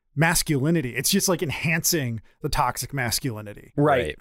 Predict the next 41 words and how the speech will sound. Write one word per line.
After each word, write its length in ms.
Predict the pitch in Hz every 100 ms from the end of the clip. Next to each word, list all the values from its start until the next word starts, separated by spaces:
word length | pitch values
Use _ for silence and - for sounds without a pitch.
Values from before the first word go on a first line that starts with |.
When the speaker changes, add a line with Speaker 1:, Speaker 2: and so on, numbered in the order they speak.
| _ -
Speaker 2:
We 140 | 180
Speaker 1:
So, 120 | 180
Speaker 2:
do 120 | 185 269
Speaker 1:
like, 80 |
Speaker 2:
see 140 | 269 285
Speaker 1:
'cause 140 | 240
Speaker 2:
that 60 | 220
Speaker 1:
he 60 | 226
Speaker 2:
it 40 |
Speaker 1:
was 240 | 247 240
the 180 | 170 196
aggressor. 500 | 160 123 156 175 160
His 140 | 143 143
boyfriend 440 | 147 175 - 147
was, 340 | 143 156 135 151
like, 200 | 147 143
he 180 | - 190
was 180 | 190 147
making 300 | 165 143 143
the 80 | 131
moves. 320 | 139 127 120
He 140 | 175
was 160 | 165 135
going 320 | 139 123 120
for 160 | - 131
it. 40 |
He 80 | 180
was 100 | 196
getting 240 | 160 170 147
mad 220 | 135 131
when 100 | 127
he 60 | 127
got 200 | 123 -
turned 220 | 127 120
down. 280 | 113 110 131
Speaker 2:
Mm-hmm. 460 | 156 180 - -
We 80 | 143
do 200 | 147 185
see 200 | 190 214
later 340 | 170 165 151 147
on, 340 | 196 247 226